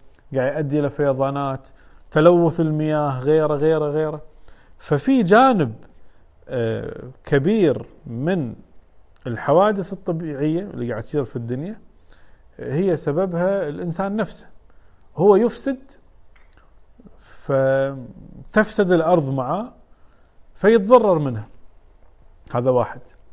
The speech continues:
اثنين، إن هاي الكوارث الطبيعية هي كارثة لمن أنا جاهل،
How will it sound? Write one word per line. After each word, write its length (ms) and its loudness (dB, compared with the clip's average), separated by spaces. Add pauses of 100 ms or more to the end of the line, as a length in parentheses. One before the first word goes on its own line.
(600)
اثنين، 360 0 (1200)
إن 260 -4
هاي 460 -4
الكوارث 540 -4
الطبيعية 680 -6
هي 220 -2
كارثة 560 -4 (840)
لمن 240 -4
أنا 200 -2
جاهل، 360 -2